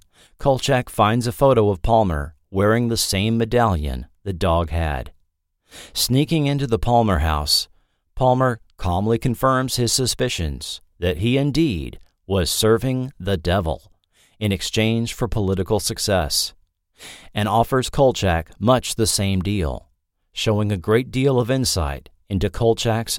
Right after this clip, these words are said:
own ambitions. Kolchak must deny his insatiable desires to battle Palmer in Rottweiler form. Written by Don Mullally from a story by Tim Mashler.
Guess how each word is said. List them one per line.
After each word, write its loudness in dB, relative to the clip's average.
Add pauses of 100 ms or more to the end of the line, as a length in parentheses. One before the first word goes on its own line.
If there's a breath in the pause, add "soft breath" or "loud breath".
(120)
own 0 (100)
ambitions. -4 (1000)
Kolchak 2
must -2
deny 0
his 0
insatiable 0
desires -2 (340)
to -4
battle 2
Palmer -2 (340)
in -2
Rottweiler 0
form. -4 (880)
Written -2
by 2
Don -2
Mullally -2
from -4
a -4
story 2
by 2
Tim -4
Mashler. -6